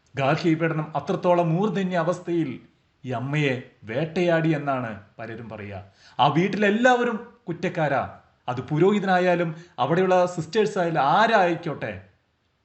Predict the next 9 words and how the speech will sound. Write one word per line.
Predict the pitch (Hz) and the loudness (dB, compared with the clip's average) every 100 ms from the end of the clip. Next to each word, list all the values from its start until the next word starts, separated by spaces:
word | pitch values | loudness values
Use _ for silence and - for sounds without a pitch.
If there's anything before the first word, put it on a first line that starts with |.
| _ _ _ _ _ 117 | _ _ _ _ _ -6
അതിനെല്ലാവരും | 120 143 180 190 175 151 139 - - | -2 0 2 4 4 2 -2 -8 -8
കണക്ക് | 123 139 - 175 | -6 -4 -6 -6
കൊടുത്തേ | 135 127 131 | -6 -8 -8
മതിയാവൂ, | 104 107 147 123 107 104 | -8 -8 -6 -4 -6 -12
ഇന്നല്ലേ | 110 110 101 98 | -14 -14 -10 -10
നാളെ. | 95 92 78 - - _ - | -8 -8 -8 -12 -18 _ -4
പ്രിയമുള്ളവരെ, | 143 147 156 147 | 0 4 6 4
ഇന്ന് | 151 | 2
നമുക്കറിയാം, | 170 165 196 180 170 156 - | 2 2 2 4 4 2 0